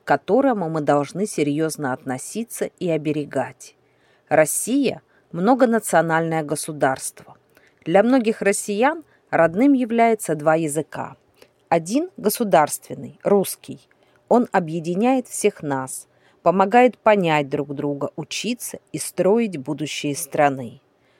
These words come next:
Другой — язык малой родины, язык дедов, помогающий хранить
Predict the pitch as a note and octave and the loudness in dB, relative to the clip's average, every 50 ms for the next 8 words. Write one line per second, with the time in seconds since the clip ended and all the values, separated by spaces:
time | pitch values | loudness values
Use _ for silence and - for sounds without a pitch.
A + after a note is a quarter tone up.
0 | _ _ _ D3+ F3+ F3 F3+ F3+ G3 C#4 E4 D#4+ - _ _ _ _ _ _ - | _ _ _ 0 0 0 0 4 4 2 2 2 -2 _ _ _ _ _ _ -4
1 | E3 F#3 F#3 A3 D#4 - - B3 B3 B3 A#3+ B3 A#3 G#3+ F3 D3+ D3+ C#3 - B2+ | -2 -2 0 0 -4 -4 0 2 2 4 4 4 4 4 2 0 0 -4 -4 -8
2 | A2+ A#2 A#2 C3 - _ _ D3 E3 E3 D#3+ G3+ C4+ B3+ - - _ _ _ _ | -10 -10 -12 -14 -16 _ _ -6 -6 -4 -2 -2 -2 -2 -4 -12 _ _ _ _
3 | _ _ - D#3+ D3 E3 E3 D#3+ D3+ C3+ B2+ - - - _ _ _ _ _ _ | _ _ -16 -8 -2 2 2 2 2 0 -4 -6 -8 -16 _ _ _ _ _ _
4 | _ _ _ _ _ - D#3 F#3 G3 G3+ F#3+ C4+ C#4+ C#4+ C#4 A#3+ - - - F#3+ | _ _ _ _ _ -2 2 2 2 2 4 4 6 6 4 2 0 -4 -6 -4
5 | - - E3+ E3 D3+ D3+ D#3 D#3 G3+ A#3+ - - - - | -2 2 4 4 4 4 2 -2 -2 -4 -4 -8 -16 -20